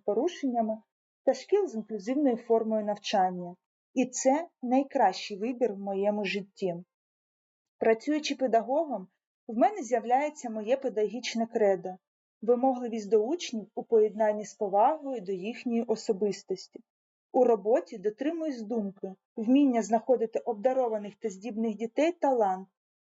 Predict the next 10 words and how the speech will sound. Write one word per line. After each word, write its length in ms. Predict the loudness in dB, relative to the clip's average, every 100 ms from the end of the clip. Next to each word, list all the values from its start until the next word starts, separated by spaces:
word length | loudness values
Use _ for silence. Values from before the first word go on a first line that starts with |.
| -14
вміння 420 | -2 2 4 4
їх 180 | 0 0
вирощувати — 840 | 0 2 2 0 -4 -4 -2 -4 -2
мистецтво, 880 | -2 -2 0 0 -2 -10 -12 -12 -12 _ _ _ 2
але 240 | 4 4
найголовнішим 960 | 0 -2 2 2 2 0 -2 -4 -6 -8
є 220 | 2 2
любов 420 | 4 2 2 2
до 120 | -2 -4
дитини. 680 | -6 -4 -4 -4 -8 -12